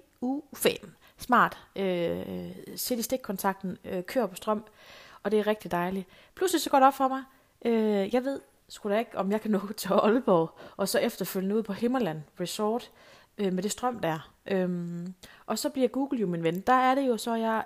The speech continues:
øh, undersøger alt, hvad der hedder, øh, ladebokse. Det har vi herhjemme, for vi har haft en, en hy-, hybrid, hybridbil, øh, før. Vi har så fået den her kære elbil her, og jeg tænker sådan, "Fuck, øh, nu skal jeg til at,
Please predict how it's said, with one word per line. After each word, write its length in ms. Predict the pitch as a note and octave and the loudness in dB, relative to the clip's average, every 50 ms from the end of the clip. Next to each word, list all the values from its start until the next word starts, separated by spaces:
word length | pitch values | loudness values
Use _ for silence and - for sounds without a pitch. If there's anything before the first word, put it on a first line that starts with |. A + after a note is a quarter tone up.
| - _ - | -6 _ -4
øh, 180 | G#3 F#3+ F#3+ - | -2 -2 -2 -2
undersøger 380 | - G3+ A#3 A3+ - G#3+ G3+ - | -2 -4 -4 -4 -4 -4 -4 -2
alt, 180 | A#3 A#3+ A#3 | -2 -4 -4
hvad 100 | G#3 F#3+ | -4 -6
der 60 | F3+ F3 | -6 -4
hedder, 400 | F3 F#3 F3+ F3+ E3+ E3+ E3 - | -4 -2 -2 -2 -2 -4 -6 -6
øh, 260 | - F3+ E3+ E3+ E3+ - - - - - - - - - - _ - | -4 -4 -2 -2 -4 -6 -10 -16 -20 -20 -20 -20 -20 -20 -14 _ 0
ladebokse. 720 | F#3+ F3+ F3 E3+ E3 F#3+ B3+ - - G3+ G#3 - - F3 | 0 2 4 4 4 4 2 2 2 0 0 0 -4 -4
Det 140 | - A3+ G#3+ | -2 -2 0
har 160 | A#3 C4 A3+ | 2 2 2
vi 100 | E3+ D3+ | 2 0
herhjemme, 360 | D#3 D3+ D#3 D#3 D#3 E3+ F3+ | -6 -6 -4 -4 -4 -6 -6
for 100 | - F#3+ | -6 -6
vi 60 | F#3 | -6
har 60 | F3+ | -6
haft 260 | F#3 A3 - - - - | -6 -6 -8 -10 -10 -8
en, 220 | F#3+ F3+ F3 E3+ | -8 -6 -6 -8
en 260 | - E3+ E3 D#3+ D#3+ | -8 -8 -6 -8 -8
hy-, 220 | - - - - G3+ - - | -12 -12 -8 -8 -8 -8 -6
hybrid, 300 | A3 A3 G3+ A#3+ B3+ B3 - - - - | -6 -2 0 0 -2 -2 -4 -10 -12 -8
hybridbil, 760 | - G3+ G3 - - B3 C#4 - - G3 G3 F3+ E3 D#3 D3+ - - | -6 -6 -6 -6 -6 -4 -4 -4 -4 -6 -6 -6 -6 -8 -10 -10 -12
øh, 140 | F#3+ F3 E3+ | -10 -10 -8
før. 200 | - A3 G3 D#3+ - - _ - - - - - - - - - | -6 -6 -6 -6 -8 -12 _ -20 -18 -18 -16 -16 -18 -10 -4 -2
Vi 60 | A3 | -2
har 40 | G3 | -2
så 120 | - G3+ | -2 -4
fået 220 | - A3 G#3+ G#3+ | -4 -2 -2 -2
den 120 | G#3+ F#3+ F#3+ | -2 -2 -2
her 180 | G3+ F#3 E3+ | -2 -2 -2
kære 280 | - - - F#3+ - - | -4 -4 -4 -2 0 2
elbil 300 | - D#4+ - - B3+ A#3 | 0 0 2 0 -2 -2
her, 140 | A#3+ B3 G3+ | 0 -2 -2
og 100 | - G3+ | 0 -2
jeg 100 | G#3 - | -4 -4
tænker 240 | - A3 A3 G#3+ G3+ | -6 -6 -6 -6 -6
sådan, 440 | - - - G3 F#3 F3+ F3 E3+ - _ _ - _ _ - _ _ - _ _ _ _ _ _ _ | -8 -8 -8 -8 -8 -8 -10 -12 -16 _ _ -20 _ _ -20 _ _ -20 _ _ _ _ _ _ _
"Fuck, 360 | - - C4 C4+ C#4 - - - - _ _ _ _ _ _ - | -6 -2 0 0 0 -2 -8 -20 -20 _ _ _ _ _ _ -4
øh, 500 | G#3 G3+ G3 G3 F#3+ F#3 F3+ F3+ F3+ F#3 | -2 0 0 2 0 0 0 0 -2 -2
nu 100 | A#3 C4+ | -2 -4
skal 180 | - - A3+ | -4 -4 -4
jeg 60 | G3+ - | -4 -2
til 140 | - B3 | 0 -2
at, 320 | A#3+ G#3+ - F#3+ F3+ F3 | 0 0 2 0 0 0